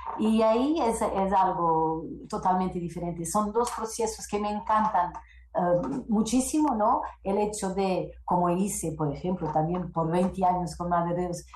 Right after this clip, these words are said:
de tener la, el repertorio que me es entre-, entregue, o que son canciones hechas para mí, como en el caso de Madre Deus, o también de, de Zbigniew Preisner, o que son canciones que me gustan y donde me meto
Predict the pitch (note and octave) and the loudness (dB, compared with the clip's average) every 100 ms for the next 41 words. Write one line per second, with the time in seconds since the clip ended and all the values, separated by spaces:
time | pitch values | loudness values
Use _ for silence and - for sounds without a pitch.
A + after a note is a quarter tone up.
0 | - D#3+ F#3 F3 F3 F3+ G3 F#3+ F3+ F3 | -16 -4 0 0 0 0 0 2 2 2
1 | F3 F3 E3 F3+ F3 G3 F#3+ D#3+ - E3 | 0 -4 -6 -4 -4 -2 -2 -4 -8 -4
2 | F3 F3 E3+ E3+ E3+ F3 D#3+ E3 D#3 E3+ | -2 -2 -4 -4 0 0 0 -4 -4 -4
3 | E3+ D3+ - - - - G3+ A#3 A3 G#3+ | -4 -4 -8 -12 -4 -2 -2 -2 0 0
4 | G#3 A3+ G#3+ G3+ G#3 - F#3+ - F#3+ G3 | 0 0 -2 -2 -4 -4 -4 0 2 2
5 | G#3+ G3 - E3 E3 D#3+ D#3 D3+ F3+ F3+ | 0 -4 -4 -6 -4 -4 -4 0 0 0
6 | E3+ F3 F3 E3 D#3+ F3+ F#3+ E3 D3+ D3 | -2 -2 0 -2 -4 -4 -4 -6 -10 -10
7 | - C#3+ D3+ E3 D#3+ D#3 D3 - C#3+ C#3 | -10 -6 -6 -6 -4 -6 -6 -14 -18 -18
8 | - D#3 D#3 D3+ - E3 E3 C#3 - - | -12 -12 -12 -12 -2 0 0 -6 -12 -16
9 | - - F#3 F#3 - F#3 - G3 F#3 F#3+ | -10 0 2 2 0 -6 -2 -2 0 -2
10 | - G#3 F#3 - F#3 F3+ G#3 - F#3 F3 | 0 -4 -4 -4 -4 -2 -4 -2 -2 -2
11 | D#3 F3 E3 F3+ F3 F3 F3+ F3+ F3 E3+ | -2 -2 0 2 2 0 -2 -4 -6 -8